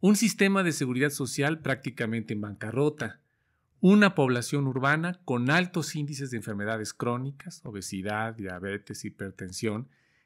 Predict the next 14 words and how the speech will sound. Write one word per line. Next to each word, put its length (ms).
que 180
resultaron 840
agravantes 600
importantes 680
de 120
la 40
enfermedad 500
ocasionada 600
por 160
el 80
virus. 420
Una 300
sociedad 520
fragmentada, 920